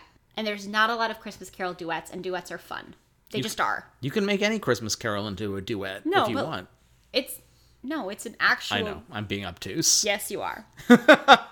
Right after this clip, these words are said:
Speaker 2: Anyway, sorry, I interrupted you.
Speaker 1: Our additional adult themes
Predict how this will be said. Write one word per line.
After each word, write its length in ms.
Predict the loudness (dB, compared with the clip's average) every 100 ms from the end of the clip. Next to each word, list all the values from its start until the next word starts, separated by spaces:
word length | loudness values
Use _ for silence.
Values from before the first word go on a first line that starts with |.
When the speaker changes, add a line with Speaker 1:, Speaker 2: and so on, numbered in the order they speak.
| -4
Speaker 2:
Anyway, 400 | 0 2 2 0
sorry, 380 | -2 0 0 0
I 120 | -2
interrupted 520 | -2 -4 -6 -8 -10
you. 240 | -4 -4 4
Speaker 1:
Our 180 | 6 8
additional 540 | 6 4 2 4 2 2
adult 380 | 2 2 2
themes 420 | -2 -4 -4 -6